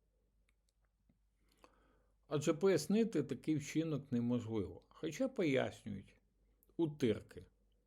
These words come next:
типу от такого от Васильця, йому подібних, типу вдарили по складу боєприпасів. Вдень, блядь, вдарили.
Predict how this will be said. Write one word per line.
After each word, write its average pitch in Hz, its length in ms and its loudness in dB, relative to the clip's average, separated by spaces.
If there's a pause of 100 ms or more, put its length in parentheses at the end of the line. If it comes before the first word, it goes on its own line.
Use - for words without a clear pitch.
(100)
типу 120 640 -2
от 147 220 -4
такого 104 480 -2
от 92 240 -8 (840)
Васильця, 113 800 -2 (280)
йому 110 340 0
подібних, 98 680 -6
типу 123 380 -6
вдарили 147 640 2
по - 220 -8
складу 117 520 -2
боєприпасів. 110 1160 -4 (1300)
Вдень, 120 720 8 (680)
блядь, 104 500 -2 (100)
вдарили. 104 840 2